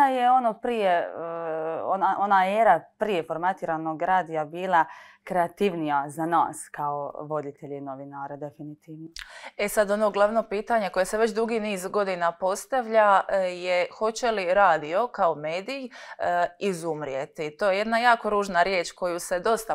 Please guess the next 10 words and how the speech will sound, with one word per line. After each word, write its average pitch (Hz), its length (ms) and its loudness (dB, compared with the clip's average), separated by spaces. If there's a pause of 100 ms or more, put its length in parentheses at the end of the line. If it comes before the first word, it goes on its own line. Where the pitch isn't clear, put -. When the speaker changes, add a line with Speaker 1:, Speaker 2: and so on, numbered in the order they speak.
(100)
Speaker 2:
puta 185 360 4
Speaker 1:
<laughs> - 40 0
Speaker 2:
provlači 202 640 6
i 202 140 -4
veže 175 500 4
uz 180 240 -2
radio 151 720 2
u 185 180 -2
masovnim 165 500 0
medijima, 240 720 -2